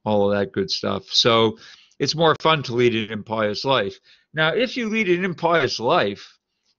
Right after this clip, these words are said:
and you happen to be born saved, you're still going to heaven, <laughs> right? And on the other hand, if you lead an impious life and you're born damned, you're, you're definitely going to hell. And maybe some would say that's your, you know, just desserts.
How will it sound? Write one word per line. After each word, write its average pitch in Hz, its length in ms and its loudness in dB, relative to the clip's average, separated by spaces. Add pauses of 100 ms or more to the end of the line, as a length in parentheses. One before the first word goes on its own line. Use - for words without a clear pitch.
(120)
and 127 140 -4
you 127 120 0
happen 170 260 0
to 135 60 -2
be 120 120 -2
born 117 340 -2
saved, 190 360 -2
you're 156 100 -6
still 196 280 -4
going 175 240 0
to 139 80 0
heaven, 233 380 0 (240)
<laughs> - 260 -20
right? 190 300 -6 (1400)
And 185 380 0
on 156 160 0
the 156 120 0
other 214 200 4
hand, 151 260 0
if 131 120 -14
you 131 140 -8
lead 139 200 -6
an 131 120 -8
impious 127 540 -4
life 131 240 -2
and 120 100 -14
you're 117 100 -6
born 120 320 -2
damned, 120 340 0
you're, 120 200 -2
you're 117 140 -4
definitely 113 420 -4
going 110 220 -6
to 101 80 -6
hell. 107 220 0
And 104 80 -6
maybe 101 240 -6
some 104 240 -8
would 98 120 -10
say 104 160 -6
that's 101 300 -6
your, 98 300 -4
you 107 120 -10
know, 98 120 -8
just 107 300 -8
desserts. 104 460 0